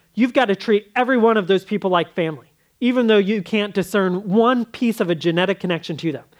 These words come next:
And if you don't, you will be viewed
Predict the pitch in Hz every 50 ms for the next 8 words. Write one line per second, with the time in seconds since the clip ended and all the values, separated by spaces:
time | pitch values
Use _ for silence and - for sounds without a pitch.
0 | _ _ _ - 220 214 208 247 233 - 294 285 226 175 - 226 254 247 190 156
1 | 165 220 220 - - - - _ - - - 185 202 254 294 311 311 294 - 285
2 | 262 208 170 214 262 262 208 185 180 190 220 220